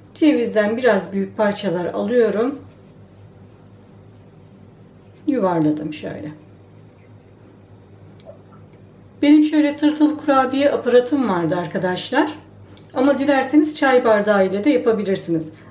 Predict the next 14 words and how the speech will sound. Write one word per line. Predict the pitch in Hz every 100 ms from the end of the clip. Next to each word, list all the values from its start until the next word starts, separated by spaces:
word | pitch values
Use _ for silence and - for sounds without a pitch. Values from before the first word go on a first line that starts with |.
| -
Önce | 302 285 262
şöyle | - 262 240
bir | 240 302 302 - - - - - - - - - - - - - - - - -
hamura | 269 196 190 208
dokundurdum. | 226 247 214 190 185 214 302 302 - -
Şimdi | - 349 262 233 302 - - - - 330
bir | 330 302
kaseme | 269 254 294 285 254
de | 214 311 311 - - - - - -
kakao | 269 254 214 175 151 - - - - -
koydum. | 277 277 254 240 294 302 - - - - - - - - - - - - - - - - - -
Şu | - 294
şekilde | - 185 170 160
arkadaşlar. | 170 165 165 175 - - 302